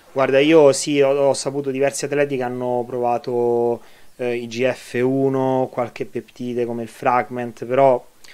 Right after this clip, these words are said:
mai ver-, cioè poi alla fine anche per il costo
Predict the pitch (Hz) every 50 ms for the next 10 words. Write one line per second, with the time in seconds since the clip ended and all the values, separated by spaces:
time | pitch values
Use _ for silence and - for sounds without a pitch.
0 | - - - - - _ _ _ _ _ _ _ _ - 120 123 127 131 143 143
1 | 143 139 139 135 135 131 127 123 127 127 131 - 151 139 - - 156 151 147 139
2 | 139 - 156 156 147 143 135 - - - - 139 143 151 - 165 147 147 143 135
3 | 139 127 - - - 143 135 127 - - - - - - 143 135 131 131 127 131
4 | 131